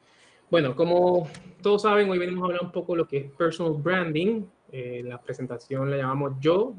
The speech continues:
Registered Personal Branding porque al final es eso, es tu marca personal, eres tú como marca al mundo.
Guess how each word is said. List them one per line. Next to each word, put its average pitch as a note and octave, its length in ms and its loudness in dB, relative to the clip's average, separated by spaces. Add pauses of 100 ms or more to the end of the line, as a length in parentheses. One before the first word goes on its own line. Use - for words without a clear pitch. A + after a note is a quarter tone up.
Registered E3+ 500 -2 (180)
Personal D#3 360 -4
Branding E3+ 420 -2
porque D3 220 0
al C#3+ 100 -4
final D#3+ 360 -2
es D#3+ 100 -2
eso, D3 240 0
es - 80 -16
tu D3+ 100 -4
marca D3 320 0
personal, D3+ 340 -4
eres D#3+ 320 -2
tú C4 300 2 (480)
como F#3 260 2
marca F3+ 640 0
al D#3+ 240 0
mundo. E3+ 540 4